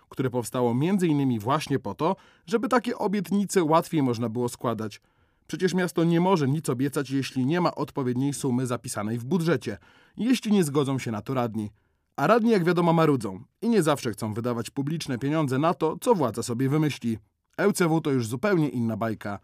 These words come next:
To instytucja kultury, która teoretycznie może sobie pieniądze zarobić i wcale nie musi brać nic z miejskiej kasy, więc przepisy pozwalają. Co z tego, że sumę, którą obiecała, i tak weźmie z naszych pieniędzy?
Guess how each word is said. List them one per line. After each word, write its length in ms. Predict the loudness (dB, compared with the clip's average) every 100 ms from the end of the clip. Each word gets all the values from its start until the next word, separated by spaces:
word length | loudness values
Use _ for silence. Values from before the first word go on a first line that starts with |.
| _
To 180 | -2 0
instytucja 540 | 0 -2 -2 0 2 2
kultury, 420 | 0 0 2 2
która 280 | 2 0 2
teoretycznie 680 | 2 6 4 4 0 2
może 200 | 2 0
sobie 260 | 0 -2 -2
pieniądze 380 | 0 0 -2 0
zarobić 460 | 0 2 0 -4 -14 _
i 80 | -10
wcale 340 | 0 4 6 6
nie 120 | 4
musi 260 | 2 0
brać 280 | -2 -2 -2
nic 240 | -4 -4 -4
z 100 | -4
miejskiej 360 | -4 -2 -4
kasy, 400 | 0 -2 -2 -4 -6 _
więc 280 | -2 0 0
przepisy 440 | 2 0 0 -6 -4
pozwalają. 640 | 0 2 4 4 0 -4 _ _ _ _
Co 160 | 0 0
z 60 |
tego, 220 | 2 0 0
że 140 | 0
sumę, 240 | 0 -2
którą 260 | -2 -2 -2
obiecała, 520 | 0 0 2 4 4
i 200 | 2 -2
tak 260 | 0 2 2
weźmie 320 | 2 4 4
z 40 |
naszych 280 | 2 -4 -6
pieniędzy? 580 | -2 0 2 2 0